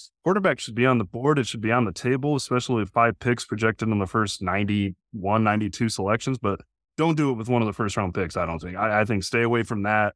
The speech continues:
Build that defense like Colton said, because you've seen that Goff can win with this offense. You've s-, you've kind of built a system around him this year, and he performed well in it. I mean, nine wins, nine and eight on the cusp of the postseason. Build that defense out a little more. Give him a shot. See what he's got.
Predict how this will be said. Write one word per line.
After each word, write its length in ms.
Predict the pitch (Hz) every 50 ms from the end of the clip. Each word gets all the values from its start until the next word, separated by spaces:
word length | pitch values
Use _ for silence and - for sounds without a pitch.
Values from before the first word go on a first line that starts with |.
| _ _ -
Build 180 | 123 131 139
that 180 | 127 127 113 101
defense 340 | 92 107 104 - 117 107 101
like 180 | 113 107 104
Colton 300 | - - 110 101 87 101
said, 240 | 92 - - 98 92
because 280 | 90 98 - 107 95 104
you've 100 | 101 92
seen 240 | - 120 113 107
that 140 | 107 104 82
Goff 340 | - 107 101 95 95 95 _ -
can 280 | - 117 107 101 101
win 180 | 95 95 98 98
with 120 | 95 90
this 180 | - 104 95 -
offense. 460 | 98 87 85 - - 92 90 87 -
You've 100 | 101 87
s-, 160 | - - - -
you've 200 | 143 131 95 87
kind 200 | - 117 107 104
of 80 | 101
built 220 | 82 - 98 104 -
a 80 | 104
system 340 | 92 - 123 110 - - 107
around 320 | 101 98 98 98 98 95 98
him 140 | 101 98
this 240 | 98 98 95 92 -
year, 220 | - 95 95 107 107
and 100 | 92 90
he 220 | 90 98 95 95
performed 520 | 90 92 110 104 90 - 110 104 104 104
well 260 | 95 92 98 113 127 117
in 100 | 98 92
it. 60 | 85
I 100 | 85 87
mean, 260 | 90 87 87 87 90
nine 260 | 98 101 107 113 104
wins, 320 | 101 104 110 123 127 117 110
nine 200 | 107 107 113 110
and 80 | 98
eight 180 | 101 107 113 117
on 120 | 110 104
the 60 | 101
cusp 300 | 92 - 123 117 104 -
of 60 | - 107
the 120 | 92 -
postseason. 520 | 120 113 113 - - 120 120 123 127 117
Build 180 | 104 104 113 117
that 160 | 120 123 113
defense 420 | - 117 117 - - 127 120 117 -
out 120 | 120 123
a 40 | 123
little 200 | 120 123 120 117
more. 360 | 110 107 110 110 110 117 113 _ _ -
Give 160 | - 110 110
him 100 | 123 120
a 60 | 117
shot. 420 | - - 110 101 101 101 - 120 120
See 180 | - - 107
what 140 | 107 110 110
he's 160 | 113 110 98
got. 340 | - 92 87 87 87 87 -